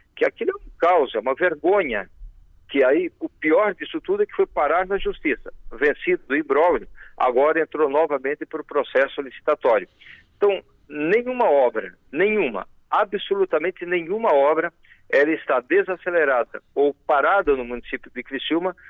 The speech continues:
por falta de pagamento. Nós temos recursos no caixa da prefeitura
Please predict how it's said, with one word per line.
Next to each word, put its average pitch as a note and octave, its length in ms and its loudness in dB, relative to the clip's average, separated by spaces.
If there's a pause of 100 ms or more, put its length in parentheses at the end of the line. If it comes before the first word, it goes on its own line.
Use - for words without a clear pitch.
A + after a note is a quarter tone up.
(220)
por C#3+ 140 -4 (100)
falta D#3+ 380 2
de C#3+ 80 -14
pagamento. D3+ 640 -2
Nós A#2 200 -2
temos D#3+ 280 -6
recursos C#3+ 760 -4 (120)
no B2 360 -6
caixa D#3+ 380 -2
da C#3+ 100 0
prefeitura D3 640 -4